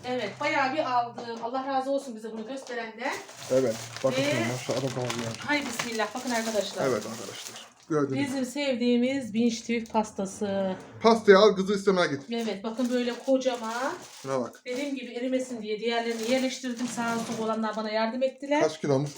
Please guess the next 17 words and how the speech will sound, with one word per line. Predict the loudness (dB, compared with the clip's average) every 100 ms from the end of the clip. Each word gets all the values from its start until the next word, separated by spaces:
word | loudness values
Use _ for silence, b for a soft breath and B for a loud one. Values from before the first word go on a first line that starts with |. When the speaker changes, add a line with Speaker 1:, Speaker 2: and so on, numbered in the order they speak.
| -6
Speaker 2:
Arkadaşlar | 0 2 2 2
gördüğünüz | 4 6 6
Speaker 1:
Vallahi | 6 4
Speaker 2:
gibi. | 2 0 -2
Speaker 1:
bir | 6 6 6
kilo | 0 0 2
altı | 2 2 4
yüz | 4 2 2
gram. | 4 4
Speaker 2:
Altı | 4 2
yüz | 2
gram. | 2
Bir | 2
kilo | 8 10
altı | 10 6 -2
yüz | 0
gram. | 4 6 4 -2